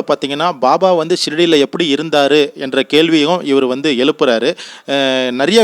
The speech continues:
விஷயங்கள் இவர் வந்து பாபாவை அவதூறுவா பேசியிருக்காரு. அதே போல பார்த்தீங்கன்னா, அஹ், இப்போ, அஹ், நம்ம வந்து இந்தியா ஃபுல்லா பாபாவுடைய ஆலயங்கள் இருக்கு.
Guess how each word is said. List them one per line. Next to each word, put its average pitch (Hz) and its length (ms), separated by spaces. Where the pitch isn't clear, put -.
விஷயங்கள் 175 360
இவர் 143 200
வந்து 143 220
பாபாவை 139 400
அவதூறுவா 143 500
பேசியிருக்காரு. 123 560
அதே 175 180
போல 160 240
பார்த்தீங்கன்னா, 143 400
அஹ், 131 420
இப்போ, 196 200
அஹ், 139 160
நம்ம 139 300
வந்து 170 260
இந்தியா 170 260
ஃபுல்லா 170 280
பாபாவுடைய 151 400
ஆலயங்கள் 135 340
இருக்கு. 131 240